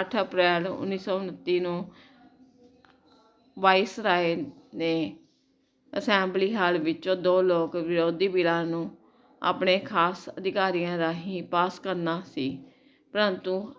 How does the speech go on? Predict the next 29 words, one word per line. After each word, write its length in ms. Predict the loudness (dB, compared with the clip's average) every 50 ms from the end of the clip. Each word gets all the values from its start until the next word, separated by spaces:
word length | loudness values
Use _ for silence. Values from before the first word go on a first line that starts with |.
| -2 2
ਆਪ 220 | 4 4 4 2 0
ਨੇ 280 | -2 0 0 0 0 -2
ਬੀ 240 | -2 0 0 0 0
ਕੇ 300 | 0 0 2 2 2 0 -2 0
ਦੱਤ 320 | 0 2 2 0 -2 -6 -8 -6 -8 -8 -12 -18 -20 -20 _ -4
ਨਾਲ 240 | 0 0 2 2 2
ਰਲ 260 | 4 4 4 4 2 0
ਕੇ 260 | -2 -2 0 0 0
ਅਸੈਂਬਲੀ 520 | -2 -4 -4 -4 -4 -4 -2 -2 -2 -2 -2
ਹਾਲ 280 | -2 -2 0 0 0 0
ਵਿੱਚ 280 | 0 0 -2 -2 -4 -8 -8 -6
ਧਮਾਕੇਦਾਰ 640 | -4 -4 -4 -4 -4 -4 -4 0 2 2 2 2 0
ਬੰਬ 240 | 0 -2 -2 -2 -4
ਸੁੱਟ 280 | -6 -6 -6 -6 -8 -10
ਕੇ 240 | -8 -4 -2 -2 -2
ਅੰਗਰੇਜ਼ੀ 500 | -2 -2 -2 0 0 0 -2 -2 -4 -6
ਸਰਕਾਰ 540 | -4 -4 -6 -6 -4 -2 -2 0 0 0 0
ਨੂੰ 280 | -2 -2 -2 -4 -4 -6 -8 -18 -20 -20 -20 _ _ _ _ -20 -20 _ _ -12
ਹੱਥਾਂ 280 | -12 -8 -4 -4 -2 0
ਪੈਰਾਂ 360 | 2 2 2 2 2 0 0
ਦੀਆਂ 300 | 0 0 0 0 0 0 0
ਪਾ 200 | 0 0 0 0
ਦਿੱਤੀਆਂ। 520 | 0 -2 -6 -6 -6 -4 -2 0 0 -2 -4 -8 -14 -18 -20 -20 -20 _ _ _ _ _ _ _ _ _ _ _ _ _ -6 -2
ਭਗਤ 260 | 0 0 0 0 -2
ਸਿੰਘ 280 | -4 -4 -2 0 0
ਨੇ 260 | 2 4 4 4 4 2
ਬੀ 240 | 2 2 2 2 2 0
ਕੇ 200 | 0 2 2 2 2 0 -6 -10 -12 -8
ਦੱਤ 260 | -4 -4 -4 -2 0